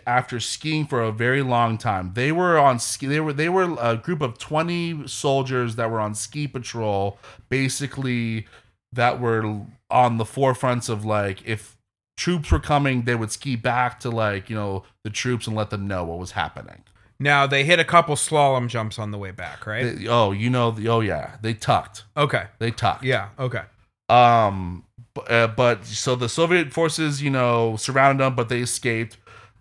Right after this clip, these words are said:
Speaker 1: Um, but, uh, Koivunen be-, uh, he became, uh, fatigued after skiing for a very long difference, uh, distance, and he could not stop. Um, but he happened, his job in the, uh, in his troop,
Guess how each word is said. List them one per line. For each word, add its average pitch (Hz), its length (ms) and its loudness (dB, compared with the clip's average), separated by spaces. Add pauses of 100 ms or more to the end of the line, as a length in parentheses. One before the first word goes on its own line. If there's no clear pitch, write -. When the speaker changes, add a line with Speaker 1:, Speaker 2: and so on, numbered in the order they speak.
Speaker 1:
Um, 104 600 4
but, 113 400 -4 (100)
uh, 113 220 0
Koivunen 151 460 0
be-, 131 200 -6
uh, 113 180 2
he 127 120 0
became, 139 400 -2
uh, 120 200 0
fatigued 151 460 -4
after 131 220 -2
skiing 156 420 -2
for 117 160 -2
a 107 60 -4
very 127 320 2
long 139 300 2
difference, 107 640 -8
uh, 104 260 0
distance, 104 480 -6
and 107 140 -6
he 113 100 -2
could 127 200 -6
not 123 260 0
stop. 98 480 0 (640)
Um, 101 640 4
but 123 140 -2
he 165 460 -2
happened, 147 680 4
his 190 340 2
job 113 680 4
in 123 320 -2
the, 113 360 -2
uh, 92 520 -2 (120)
in 107 160 -6
his 107 480 -6 (300)
troop, 156 500 0